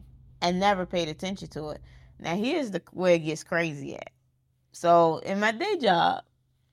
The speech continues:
go back to a meeting with Senator Mark Warner. Go after the George Floyd shooting, right? Um, the George Floyd shooting happened. They call in, I hate to say it, certain members of the staff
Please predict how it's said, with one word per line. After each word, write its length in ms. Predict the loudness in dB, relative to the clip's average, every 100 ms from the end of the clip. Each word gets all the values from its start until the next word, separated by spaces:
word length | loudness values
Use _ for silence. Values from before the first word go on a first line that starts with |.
| _ _ -2
go 160 | 0 2
back 220 | 2 0
to 120 | -4
a 60 | -4
meeting 320 | -4 -6 -6
with 140 | -6
Senator 320 | -4 -4 -4 -2
Mark 280 | -2 -4
Warner. 400 | -8 -10 -12 -14 -18 -20 -20 _ _ _ _ _ -4
Go 100 | 4
after 300 | 4 4 0
the 120 | -6
George 320 | 0 0 0
Floyd 380 | -4 0 0 0
shooting, 460 | -4 -8 -6 -6 -4
right? 360 | -4 -4 -6 _ _ _ _ -2
Um, 680 | 0 0 -2 -4 -8 -14 -18 -12
the 100 | -6
George 300 | 0 0 0
Floyd 260 | -4 -6
shooting 280 | -6 -8 -6
happened. 540 | -4 -6 -6 -10 -10 -14 _ _ _ _
They 120 | -12
call 400 | -2 2 2 0
in, 420 | -4 -6 -6 -10 -12 -10
I 60 |
hate 160 | -8 -8
to 80 | -10
say 200 | -10 -10
it, 100 | -10 -16 _ _ _ -20
certain 420 | 2 4 4 0
members 300 | -2 -4 -6
of 80 | -8
the 60 |
staff 380 | -8 -6 -6 -6